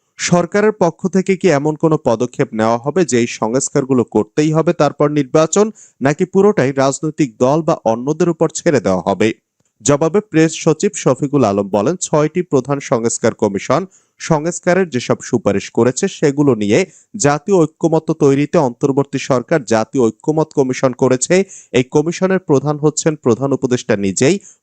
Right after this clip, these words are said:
ভাইস চেয়ারম্যান অধ্যাপক আলী রিয়াজ, বাকি পাঁচটি কমিশনের প্রধানেরা এটার সদস্য।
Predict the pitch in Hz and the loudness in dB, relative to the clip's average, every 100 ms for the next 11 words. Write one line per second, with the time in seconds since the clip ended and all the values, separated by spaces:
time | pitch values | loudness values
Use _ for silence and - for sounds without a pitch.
0 | - 143 170 - 180 170 170 - 110 123 | -2 0 0 0 -2 0 -2 -2 -4 -2
1 | 123 123 101 98 98 98 143 - - _ | -2 -2 -2 -2 0 0 0 -2 -10 _
2 | - - 135 - 196 160 160 - 214 190 | -6 -2 -2 -4 -4 -2 -2 -4 -6 -2
3 | 151 139 - 143 139 127 110 135 139 170 | -2 -2 -2 0 0 0 0 0 0 2
4 | 139 95 - 98 90 - | 0 -2 -2 -4 -4 -2